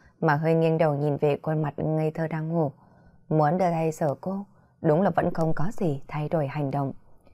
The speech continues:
Lần này nếu như cô đã trở lại, vậy anh cũng sẽ không để cho cô rời đi. Thời gian bốn năm, đủ lâu, thật sự là chịu đựng của anh cũng đã cạn. Huống chi lúc người nhà cô bức hôn, cô tìm tới anh nương tựa,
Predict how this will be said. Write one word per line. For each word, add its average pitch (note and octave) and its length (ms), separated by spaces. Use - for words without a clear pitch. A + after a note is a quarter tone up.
Lần D3+ 220
này C#3 220
nếu C#3+ 140
như E3+ 160
cô D#3+ 120
đã D#3 180
trở D#3 160
lại, C#3 220
vậy E3 120
anh E3 240
cũng E3+ 160
sẽ E3+ 160
không E3 200
để D3+ 220
cho D#3 180
cô D#3 180
rời D3 300
đi. G3 200
Thời G#3+ 140
gian C4 260
bốn G#3+ 200
năm, C4 200
đủ C#3+ 180
lâu, F3+ 240
thật D#3+ 200
sự - 100
là C#3+ 160
chịu - 240
đựng D3+ 220
của - 80
anh D#3+ 360
cũng G3 180
đã F#3 240
cạn. D#3 200
Huống E3+ 240
chi E3 260
lúc B3 160
người E3+ 160
nhà D#3+ 180
cô D#3+ 280
bức C4 120
hôn, G3+ 280
cô G3+ 180
tìm F#3+ 300
tới F#3+ 120
anh B3 220
nương B3 160
tựa, E3+ 260